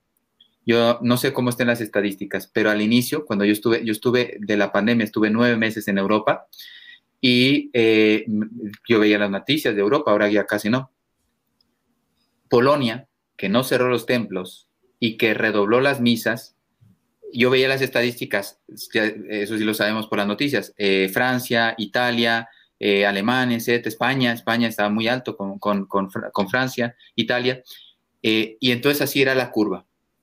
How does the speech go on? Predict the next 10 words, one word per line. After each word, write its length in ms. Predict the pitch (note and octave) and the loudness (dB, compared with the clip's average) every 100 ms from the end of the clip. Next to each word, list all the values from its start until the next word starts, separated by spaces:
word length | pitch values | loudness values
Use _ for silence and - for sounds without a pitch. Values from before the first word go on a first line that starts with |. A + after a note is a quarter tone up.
| _ - | _ -4
¿Y 140 | A#2 | -2
cuál 220 | A2+ C#3+ | 2 2
era 100 | D#3 | 2
el 140 | D#3+ D#3 | 0 0
país 260 | C3 C3 | 0 0
que 140 | - B2 | -2 0
menos 320 | A#2+ B2+ B2+ | 2 0 -2
contagios 480 | - A2 A#2 A#2+ A2 | -4 -4 -2 -2 -4
tenía? 420 | A#2 C3 C#3 C#3+ _ _ _ _ _ _ | -2 0 -2 -4 _ _ _ _ _ _
Polonia. 540 | A#2 G#2+ G#2+ G2+ F2+ | 0 2 2 0 -2